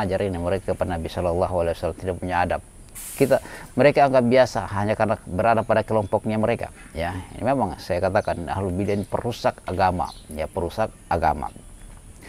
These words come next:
Merang-, menyangka bahwasan sebaik-baik amalan,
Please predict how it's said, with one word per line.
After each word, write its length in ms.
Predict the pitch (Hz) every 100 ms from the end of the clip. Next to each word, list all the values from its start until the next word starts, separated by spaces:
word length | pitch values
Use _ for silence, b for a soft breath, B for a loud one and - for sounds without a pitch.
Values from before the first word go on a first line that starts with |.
| B B B -
Merang-, 240 | 87 101 98
menyangka 400 | 92 98 107 92
bahwasan 360 | 92 90 98 90
sebaik-baik 560 | 95 90 101 95 101
amalan, 480 | - 98 113 123 117